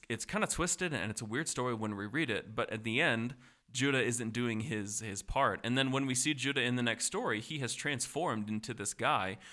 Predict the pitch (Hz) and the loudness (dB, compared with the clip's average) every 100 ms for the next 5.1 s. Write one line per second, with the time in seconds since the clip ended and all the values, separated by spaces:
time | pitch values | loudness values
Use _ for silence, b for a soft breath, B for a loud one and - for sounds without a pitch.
0 | B - 131 117 131 151 120 113 127 127 | B -2 -2 2 2 2 0 2 2 0
1 | 120 117 113 - 101 - - 208 85 - | -2 -2 0 -2 -4 -4 -2 -2 -4 -8
2 | - - B B B - - 120 117 113 | -16 -20 B B B -10 -2 2 2 2
3 | 113 107 104 104 101 - 104 98 98 110 | -2 0 -2 -2 -4 -4 -4 -4 -4 -2
4 | 110 90 95 107 135 123 110 101 - 107 | -2 -4 -4 -2 0 0 0 -2 0 0
5 | - | -2